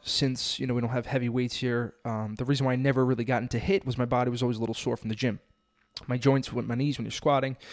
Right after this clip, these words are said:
um, but since the, the heavy weights aren't really around, I've been able to implement more hit. So I'm doing three ti-, I do cardio six times a week. This is separate to my strength training.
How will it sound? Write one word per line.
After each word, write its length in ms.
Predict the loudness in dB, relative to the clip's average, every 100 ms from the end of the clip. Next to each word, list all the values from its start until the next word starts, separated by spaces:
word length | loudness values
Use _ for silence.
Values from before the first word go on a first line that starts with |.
| -14 -14 -16 -6
um, 460 | -4 -2 -4 -8 0 8
but 360 | 8 6 -4 -20 -18 -10
since 640 | -2 2 2 0 -4 -6 -10 _ _ -10
the, 400 | -6 -4 -4 -4
the 100 | -2
heavy 220 | 0 0 0
weights 220 | 0 0
aren't 200 | -2 0
really 160 | -2
around, 320 | 0 2 2 0
I've 140 | -2
been 100 | -2
able 160 | -2 -4
to 120 | -8
implement 300 | -6 -4 -2
more 140 | -4
hit. 260 | -4 -4 -4
So 100 | -6
I'm 260 | 0 0 2
doing 400 | 2 0 -2 -6 -12 -18 -18 -20 _ _ _ _ _
three 680 | -6 0 4 4 2 0 -2 -4 -8
ti-, 100 | -2
I 200 | 0 0
do 100 | -2
cardio 320 | 2 4 6
six 260 | 4 0 0
times 260 | 0 2
a 40 | 2
week. 340 | 2 0 -4 -8
This 140 | -4 -2
is 80 | 0
separate 260 | 0 0
to 80 | -4
my 60 | -4
strength 280 | 0 0 0
training. 460 | 0 0 -2 -4